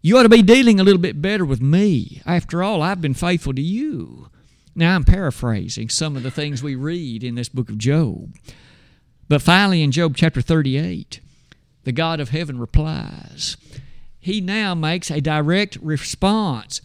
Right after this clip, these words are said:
to the claims and even mental assertions that Job had made. Could I at least point out a couple of the verses? Notice as it begins in Job thirty-eight, "Then the Lord answered Job out of the whirlwind and said,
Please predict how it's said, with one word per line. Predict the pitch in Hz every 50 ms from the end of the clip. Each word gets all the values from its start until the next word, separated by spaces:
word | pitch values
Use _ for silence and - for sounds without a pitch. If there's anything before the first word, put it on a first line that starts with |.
| _ _ _ _ _
to | - - 214 254 262 240 214 175
the | 147 147 139
claims | - - - 190 208 226 233 226 208 190 170 156 -
and | - 180 175 185
even | 214 214 190 180 165 170
mental | 196 214 190 - 175 160
assertions | 143 - - 202 220 254 240 - - 170 160 143
that | 139 151 143
Job | 131 175 175 180 147
had | 135 123 123
made. | 135 143 143 139 127 120 117 117 - 147 143 _ _ _ _ _ - - - - - - - _ _ _ _ _ _ _
Could | 156 151
I | 151 151 151
at | -
least | 147 160 180 160 - -
point | - 175 180 175 156
out | 165 170 165 139
a |
couple | - - 175 175 - 156
of | 143
the | 135
verses? | 120 151 175 190 202 190 - - 214 220 214 202 - - - - - _ _ _ _ _ _ _ _ _
Notice | 190 208 240 220 202 180 - - - - - -
as | - 175 160
it | 185 147
begins | 165 143 151 190 202 208 185 151
in | 156 143
Job | 135 180 180 160 135
thirty-eight, | - 180 175 165 143 131 131 139 147 147 135 120 - - _ _ _ -
"Then | 135 131 175 240 269 269 214
the | 185 175
Lord | 175 175 190 214 247 285 294 269 214
answered | 180 170 175 - - - - 160 135 120
Job | 120 151 185 208 226 214 185 156
out | 175 190 185
of | 170 143
the | 147
whirlwind | 147 147 180 208 233 226 185 156 139 139 143 135 127 113 113 135 165 185 190 180 175 151 - - - _ _ _ _ _ _ _ _ _ _ _ _
and | 160 170 165 139
said, | - - 175 180 175 165 135 120